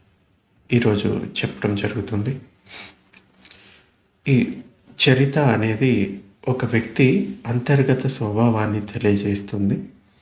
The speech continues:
వారు చేసే పనుల వైవిధ్యం లేదా కర్మల కారణంగా వారి చరితలు వేరువేరుగా ఉంటాయి. ఏ విషయంతోటూ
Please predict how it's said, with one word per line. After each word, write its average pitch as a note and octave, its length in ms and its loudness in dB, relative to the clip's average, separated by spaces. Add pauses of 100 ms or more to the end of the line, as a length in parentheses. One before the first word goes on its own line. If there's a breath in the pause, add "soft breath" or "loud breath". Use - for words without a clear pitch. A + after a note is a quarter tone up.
(400 loud breath)
వారు B2 220 6 (120)
చేసే A#2+ 480 0 (140)
పనుల A2+ 540 0 (440)
వైవిధ్యం G#2 640 2 (180)
లేదా A2 420 0 (540 loud breath)
కర్మల C3 340 4
కారణంగా G2+ 720 -2 (720 soft breath)
వారి A#2+ 440 2
చరితలు A#2 800 0 (340)
వేరువేరుగా A#2+ 640 2
ఉంటాయి. G2+ 500 -4 (1080 soft breath)
ఏ C#3+ 180 8
విషయంతోటూ A2+ 880 -2